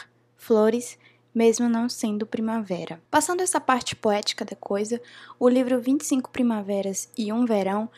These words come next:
é uma coletânea de crônicas que eu escrevi ao longo desses anos todos, né? Desses meus vastos anos. Desde que eu me descobri como escritora, na realidade. Tem crônicas aí que eu escrevi quando eu tinha treze anos, outras no auge dos vinte e cinco,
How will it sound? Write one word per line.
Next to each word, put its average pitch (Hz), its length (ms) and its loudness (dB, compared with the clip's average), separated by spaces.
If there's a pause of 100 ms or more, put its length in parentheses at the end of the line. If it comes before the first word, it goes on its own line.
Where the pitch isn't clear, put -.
(220)
é 262 120 2
uma 285 160 6
coletânea 277 520 0
de 240 140 -4
crônicas 214 720 -2
que - 160 -4
eu 294 60 0
escrevi 277 420 -2
ao 262 100 -2
longo 254 240 -2
desses 262 380 -4
anos 254 300 -2
todos, 190 400 -2
né? 214 200 -2
Desses 208 520 -4
meus 202 360 -2 (380)
vastos 208 680 4
anos. 180 440 -2 (400)
Desde 277 240 4
que - 80 -2
eu 339 40 2
me 330 80 4
descobri 294 420 0
como 294 180 2
escritora, 294 540 0
na 247 120 2
realidade. 240 680 -2 (320)
Tem 294 160 2
crônicas 277 500 4
aí 233 220 4
que 226 140 0
eu - 20 0
escrevi 214 380 0
quando 208 420 -2
eu 202 100 0
tinha 202 600 -2
treze 214 480 0
anos, 196 800 -2
outras 240 680 4
no 269 100 6
auge 226 320 6
dos 233 200 -4
vinte 247 180 0
e - 60 -12
cinco, 247 340 -2